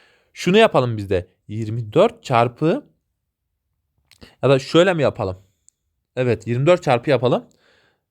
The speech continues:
Ya, yirmi dört bin yapalım. Küçük olsun. Kaç tane sıfırımız var? Bir, iki, üç. On üzeri üç diye yazıyoruz. Değil mi arkadaşlar?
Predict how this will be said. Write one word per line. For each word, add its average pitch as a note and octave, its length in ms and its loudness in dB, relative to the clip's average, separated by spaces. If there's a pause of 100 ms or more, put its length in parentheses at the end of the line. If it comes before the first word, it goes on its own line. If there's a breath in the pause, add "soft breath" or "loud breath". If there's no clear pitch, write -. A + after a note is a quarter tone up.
(180)
Ya, G#2+ 200 -4
yirmi C3+ 320 -2
dört F#3 220 2 (240)
bin C#3+ 140 -4
yapalım. G#2 380 -4 (460)
Küçük - 200 -12
olsun. G#2 320 -2 (240 soft breath)
Kaç A3+ 180 -2
tane A3 140 -2
sıfırımız E3 360 -2
var? A#3+ 220 0 (320)
Bir, C#3 400 0 (100)
iki, B2 280 -10
üç. A#2 220 -4 (120)
On B2+ 160 -6
üzeri A#2+ 460 -4 (220)
üç A#2+ 180 -14
diye A2+ 120 -6
yazıyoruz. G2+ 440 -8 (280)
Değil F#3+ 140 -4
mi A3+ 60 0
arkadaşlar? B2 380 -4